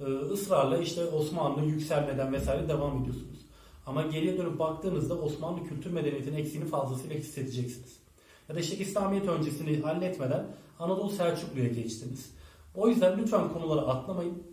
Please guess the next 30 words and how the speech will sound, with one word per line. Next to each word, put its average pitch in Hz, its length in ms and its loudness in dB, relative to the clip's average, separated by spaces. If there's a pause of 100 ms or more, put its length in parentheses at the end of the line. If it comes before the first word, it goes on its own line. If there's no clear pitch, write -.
(240)
Hepsini 180 340 -4
eksiksiz - 680 -6
çalışın 202 520 -4 (260)
ve 147 60 -2
yine 190 380 0
diyorum - 320 0 (140)
tam 214 240 -2
anlamıyla 156 380 2
oturtun. - 520 -4 (240)
Çünkü 170 240 -6
birazdan 185 360 6
sayacağım 170 420 2
basamaklarda 160 600 0
bunlar 180 160 0
size - 200 -6
inanılmaz 165 420 0
katkı 151 320 -6
sağlayacak. 123 360 -6 (420)
Şimdi - 340 4
bizim 185 480 2
ilk 226 280 0
çalışmadaki 139 540 0
amacımız 170 520 0
nedir? - 440 -4 (720)
Benim 180 260 0
genel 175 180 6
olarak 139 300 2
öğrencilerime 135 800 2 (320)
yazdığım 160 520 2
programda, 127 640 2